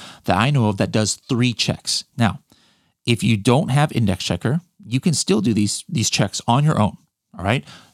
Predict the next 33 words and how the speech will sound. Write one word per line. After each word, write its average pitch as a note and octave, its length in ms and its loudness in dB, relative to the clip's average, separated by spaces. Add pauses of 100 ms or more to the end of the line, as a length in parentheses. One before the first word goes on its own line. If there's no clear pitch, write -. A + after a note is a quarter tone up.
The A#2+ 100 -2
first E3+ 340 0
check D3+ 260 2
that - 120 -2
Index A#2+ 280 2
Checker A2+ 280 0
is D#3 120 0
doing F#2+ 280 0 (280)
is A#2 160 0
doing E3 200 2
what D#3+ 120 0
we C#3+ 60 2
call D3 200 -2
the A#2+ 80 -2
traditional B2+ 800 -2 (140)
way A2 300 0
of G2 100 -2
checking G#2+ 300 0
if G2+ 100 -2
you're G2+ 100 0
indexed. F#2+ 300 -2
And G#2+ 80 2
this D3 160 2
used F#3 160 0
to - 60 0
work D3+ 200 2
a - 60 -2
hundred D#3+ 400 -2
percent C3+ 260 0
of A#2+ 60 -2
the A2+ 60 2
time G#2 240 0
before, - 400 0